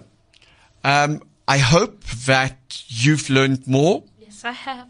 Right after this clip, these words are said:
Speaker 1: about menopause, and something that I think you need to know about because you will not be able to avoid it. <laughs> And, um, next week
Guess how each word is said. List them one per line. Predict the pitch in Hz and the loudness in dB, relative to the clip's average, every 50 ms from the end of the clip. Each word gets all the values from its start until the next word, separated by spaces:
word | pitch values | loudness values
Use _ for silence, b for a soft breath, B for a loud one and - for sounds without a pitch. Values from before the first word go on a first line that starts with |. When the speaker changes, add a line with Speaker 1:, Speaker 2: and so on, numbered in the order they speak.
| - _ | -8 _
Speaker 1:
about | 120 123 - - 127 123 123 123 117 - _ _ - - - | -4 -2 0 2 2 2 2 0 -2 -6 _ _ -20 -20 -10
menopause, | - 127 127 131 131 131 143 143 - - 180 208 254 294 277 - - - - - - _ - | -4 -2 0 2 2 2 0 -2 0 -2 -2 -2 -2 -4 -2 -2 -2 -2 -2 -8 -16 _ -2
and | 123 127 131 135 135 - _ | -2 0 0 -2 -4 -6 _
something | - - - - 147 139 131 - - 151 143 127 | -2 0 0 2 2 0 0 0 0 0 2 2
that | 135 123 127 123 - - _ - - - - _ - | 2 2 2 -2 -4 -8 _ -20 -20 -20 -20 _ -2
I | 110 127 123 | 0 0 0
think | - - - 151 131 127 120 - - - _ _ _ | 0 -2 -4 -4 -4 -4 -6 -10 -18 -20 _ _ _
you | 110 104 110 123 127 | -10 -2 0 2 2
need | 120 123 131 120 - - | 4 4 2 2 0 -4
to | - 113 | -2 0
know | 113 123 139 156 185 | 2 2 4 4 2
about | 190 156 185 202 254 269 - _ | 2 2 0 0 0 -2 -4 _
because | - 107 - - 127 120 - - | -6 -6 -6 -4 -4 -4 -2 -2
you | 113 107 104 | -2 -2 -2
will | 104 107 104 | 0 -2 -2
not | 101 107 127 143 147 - - | 0 2 2 0 0 -2 -4
be | 120 92 | -2 -2
able | 82 87 90 90 87 | -2 -2 -4 -6 -8
to | - - 87 85 80 | -8 -8 -8 -8 -8
avoid | 82 85 87 90 85 85 87 87 | -8 -8 -8 -6 -6 -6 -6 -6
it. | - - 208 208 - - - - | -8 -10 -10 -12 -14 -20 -18 -18
<laughs> | - - - - - _ _ - - - _ _ _ _ _ - - - - - - - 170 147 | -18 -18 -20 -20 -20 _ _ -20 -20 -20 _ _ _ _ _ -20 -20 -20 -20 -20 -8 -4 -2 0
And, | 107 113 113 113 117 117 117 120 120 113 113 | 2 2 2 2 2 0 0 0 -2 0 2
um, | 120 120 120 120 120 120 - - - - - _ _ - - - _ _ - | 2 2 2 2 -2 -4 -6 -14 -18 -18 -20 _ _ -20 -20 -20 _ _ -6
next | 117 120 135 143 - - - - - - | -2 0 0 0 -2 -4 -8 -10 -8 -8
week | 113 107 123 127 131 127 - - | -4 -2 0 0 0 0 -2 -10